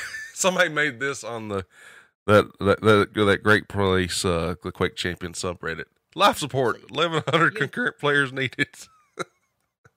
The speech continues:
Speaker 2: Telling Sinker anything, like, just telling him anything negative about Quake Champions is redundant 'cause, first of all, he knows what it is. He knows everything about it.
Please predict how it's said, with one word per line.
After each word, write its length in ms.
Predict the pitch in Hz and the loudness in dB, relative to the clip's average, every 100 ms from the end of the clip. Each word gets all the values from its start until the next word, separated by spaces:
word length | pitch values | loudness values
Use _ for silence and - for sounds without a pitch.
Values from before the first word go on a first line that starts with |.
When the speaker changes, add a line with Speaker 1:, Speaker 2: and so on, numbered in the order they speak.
| _ _ _ _ _ _ _ _ _ | _ _ _ _ _ _ _ _ _
Speaker 2:
Telling 300 | 196 233 233 | -12 -10 -12
Sinker 540 | 160 190 185 170 160 143 | -12 -12 -12 -8 -8 -8
anything, 400 | 156 156 156 147 | -10 -14 -16 -16
like, 100 | 151 | -16
just 240 | 190 185 | -16 -20
telling 260 | - 208 190 | -14 -12 -12
him 120 | 180 | -12
anything 360 | 151 160 156 143 | -12 -12 -14 -12
negative 300 | 139 143 135 | -12 -12 -14
about 300 | 135 135 - | -14 -16 -16
Quake 180 | - - | -20 -18
Champions 400 | 135 127 123 117 | -20 -20 -20 -20
is 140 | 117 | -20
redundant 500 | 123 120 143 131 - | -18 -16 -16 -16 -20
'cause, 160 | 135 - - | -20 -20 -18
first 200 | 185 - | -18 -16
of 60 | 139 | -14
all, 140 | 143 | -14
he 160 | 143 165 | -14 -14
knows 280 | 135 127 123 | -14 -14 -16
what 100 | 123 | -18
it 80 | 120 | -18
is. 240 | 123 151 | -18 -20
He 160 | - 151 | -20 -16
knows 260 | 156 151 | -14 -14
everything 380 | 139 151 139 139 | -16 -16 -18 -18
about 240 | 127 127 | -18 -18
it. 160 | 120 | -20